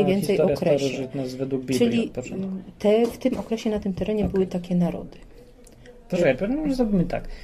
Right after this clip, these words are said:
Speaker 1: To ja zacznę od początku samego, mniej więcej w skrócie historii według Biblii i ty mów, gdzie są, e, archeologiczne jakieś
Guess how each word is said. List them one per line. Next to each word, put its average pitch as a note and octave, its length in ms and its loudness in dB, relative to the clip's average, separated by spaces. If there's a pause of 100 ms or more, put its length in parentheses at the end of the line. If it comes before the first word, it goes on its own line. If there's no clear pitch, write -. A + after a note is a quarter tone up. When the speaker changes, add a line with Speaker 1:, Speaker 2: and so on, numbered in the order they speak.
(140)
Speaker 1:
To - 60 -4
ja F3 160 2
zacznę - 340 0
od D#3+ 100 -2
początku D3 540 -4
samego, C#3 380 -4
mniej C#3 180 -2
więcej C3 280 -4
w B2 40 -10
skrócie D3 360 -4
historii C3+ 420 -2
według B2+ 280 -4
Biblii F#3 460 -2
i - 40 -8
ty F#3+ 120 0
mów, F3+ 180 2
gdzie E3+ 220 -2
są, D#3 400 -4 (1040)
e, - 80 -6
archeologiczne C#3 680 0
jakieś A#2+ 560 -4